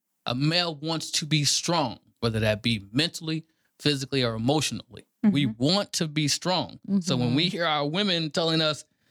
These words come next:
Speaker 1: that we are broken, or when we hear our men therapist or whatever it is telling you that you are broken, it is anti everything that you strive to be
Speaker 2: They're
Speaker 1: as a
Speaker 2: just
Speaker 1: man.
Speaker 2: pushing you down further.
Speaker 1: Yes.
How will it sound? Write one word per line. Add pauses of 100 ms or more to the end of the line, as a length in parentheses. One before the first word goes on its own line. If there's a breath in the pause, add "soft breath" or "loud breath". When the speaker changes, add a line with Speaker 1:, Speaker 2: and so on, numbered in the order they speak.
(220)
Speaker 1:
that
we
are
broken,
or
when
we
hear
our
men
therapist
or
whatever
it
is (480 soft breath)
telling
you
that
you
are
broken, (120)
it
is
anti
everything
that
you
strive
to
be
Speaker 2:
They're
Speaker 1:
as
a
Speaker 2:
just
Speaker 1:
man. (220)
Speaker 2:
pushing
you
down (220)
further.
Speaker 1:
Yes.